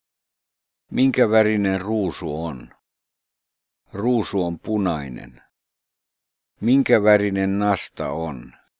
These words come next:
Nasta on punainen. Minkä värinen Kirgisian lippu on? Kirgisian lipun värit ovat punainen ja keltainen.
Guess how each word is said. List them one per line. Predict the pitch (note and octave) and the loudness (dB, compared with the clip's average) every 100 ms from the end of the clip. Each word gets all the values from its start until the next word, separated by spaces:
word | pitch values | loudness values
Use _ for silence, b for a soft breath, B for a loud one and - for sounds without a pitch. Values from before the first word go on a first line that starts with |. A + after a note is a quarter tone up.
| _ _ _ _ _ _ _ _ _ - | _ _ _ _ _ _ _ _ _ -12
Nasta | F#2 G#2+ G#2+ - - E2+ | -4 0 0 -2 -2 -2
on | E2+ - | -2 -4
punainen. | G#2 G2+ E2 C2+ A#1+ - B1+ _ _ _ _ _ _ _ _ _ _ _ _ | -4 -2 -4 -6 -10 -16 -20 _ _ _ _ _ _ _ _ _ _ _ _
Minkä | A#2+ C3 B2+ A2 | 0 2 4 6
värinen | A2+ A2 G#2 F#2 F2 | 6 6 4 0 -2
Kirgisian | - A#2 G2+ F2 F2 E2 - E2 E2+ | -2 -2 -2 -4 -4 -2 -2 -2 -4
lippu | F#2 F#2+ _ - C2+ D#2 | -4 -6 _ -10 -6 -6
on? | C2+ - _ _ _ _ _ _ _ _ _ _ _ _ | -10 -14 _ _ _ _ _ _ _ _ _ _ _ _
Kirgisian | - B2+ A2+ G#2 G2+ - G#2 F#2+ | -2 -2 0 -2 -2 0 0 2
lipun | G#2+ A#2 - F#2+ F2 | 0 -2 -2 -2 4
värit | G2+ F#2+ F2 | 4 4 -2
ovat | - F2+ F2 D#2+ - - | -4 -4 -2 -4 -6 -10
punainen | A#2 A2+ G2+ F2 D#2+ D#2+ | -4 0 0 0 -2 -6
ja | E2 D#2+ | -8 -6
keltainen. | - F#2 D#2 - - G1+ G1+ - | -2 -2 -2 -8 -12 -12 -20 -20